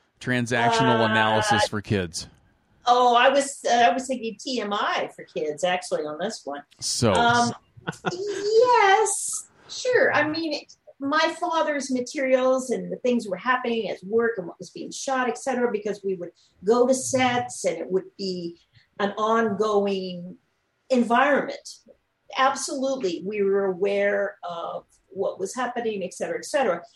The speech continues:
Speaker 2: But did he take us aside at fourteen and say, "Hey, what do you think of Act One, Scene Two"? No.
Speaker 1: Right.
Speaker 2: Wisely, he did not, because that would not be a good idea. And all of us as teenagers, I think we had our own very narrow view of what was important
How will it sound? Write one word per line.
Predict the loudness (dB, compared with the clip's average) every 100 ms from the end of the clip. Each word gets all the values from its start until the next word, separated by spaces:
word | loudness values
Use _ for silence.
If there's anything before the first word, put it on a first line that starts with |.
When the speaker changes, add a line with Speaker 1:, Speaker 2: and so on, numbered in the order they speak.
| _
Speaker 2:
But | 0 2
did | 0 0
he | 0 6
take | 6 6
us | 0
aside | -2 0 2 4 2
at | 0
fourteen | 0 2 0 -4
and | -4
say, | -4 -6 2
"Hey, | 4 4
what | 2 0
do | 0
you |
think | 0 -4
of | -6 -10 _ -8
Act | -8 -6
One, | -2 -2
Scene | -4 -8 -10 -2
Two"? | 0 0 -2 _ -2
No. | 2 2 -2 -10 _ _ -10
Speaker 1:
Right. | -10 -10 -12
Speaker 2:
Wisely, | 0 2 4 2 0 -8
he | -6 -6
did | -6 -4
not, | -4 -4 -6 -14 -20 _
because | -14 -10
that | -8 -8
would | -10
not | -10 -12
be | -14
a | -12
good | -10
idea. | -10 -8 -8 -8 _ _ -8
And | -6 -6 -8 -14 -20 -14 -2
all | 2 4
of | 2
us | 0 -2
as | -6
teenagers, | -8 -4 -2 -2 -2 -2
I | -4
think | -4 -8 -6
we | -4 -4
had | -2 -4
our | -4 -4
own | -4 -2 -2 -4 -8 -12 -16 _ _ _ _ _ -16 -12
very | -10 4 4 4
narrow | 2 6 6 6
view | 2 -4 -2 0
of | 0
what | 0
was | -2 -12
important | -12 -6 -6 -6 -14